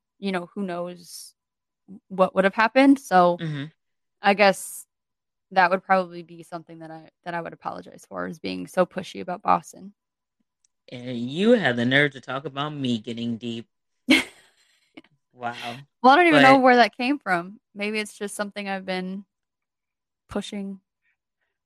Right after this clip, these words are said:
Speaker 2: You
Speaker 1: pushing
Speaker 2: know,
Speaker 1: down or something. I don't know.
Speaker 2: they say talking is therapeutic, so, you know,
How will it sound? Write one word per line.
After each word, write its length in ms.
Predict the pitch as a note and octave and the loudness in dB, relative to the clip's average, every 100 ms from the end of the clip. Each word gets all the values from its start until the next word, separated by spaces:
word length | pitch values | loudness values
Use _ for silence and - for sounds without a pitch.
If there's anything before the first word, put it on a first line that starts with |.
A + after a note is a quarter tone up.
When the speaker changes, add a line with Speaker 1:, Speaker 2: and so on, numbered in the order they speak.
| _ | _
Speaker 2:
You 80 | F#3+ | -4
Speaker 1:
pushing 300 | E3 F3 G#3 | -2 -2 -2
Speaker 2:
know, 60 | |
Speaker 1:
down 280 | G3 F#3+ F#3+ | 0 0 0
or 100 | F#3 | -8
something. 380 | F#3 F#3+ G3+ G3 | -14 -18 -14 -10
I 60 | F#3+ | -8
don't 140 | F#3+ | -8
know. 240 | F#3 G3 _ _ _ _ - | -8 -10 _ _ _ _ -4
Speaker 2:
they 100 | F#3 | -4
say 220 | A3+ C4+ | 0 -2
talking 360 | B3 D3+ E3+ F#3 | -2 -8 -8 -12
is 140 | F#3 | -10
therapeutic, 600 | F3+ F3+ F3+ F#3+ G3 D#3+ | -4 -4 -4 -8 -8 -12
so, 380 | - C#3 C3 C3+ D3+ | -14 -14 -12 -14 -16
you 100 | D3 | -16
know, 280 | C3+ C3 C#3 | -14 -12 -14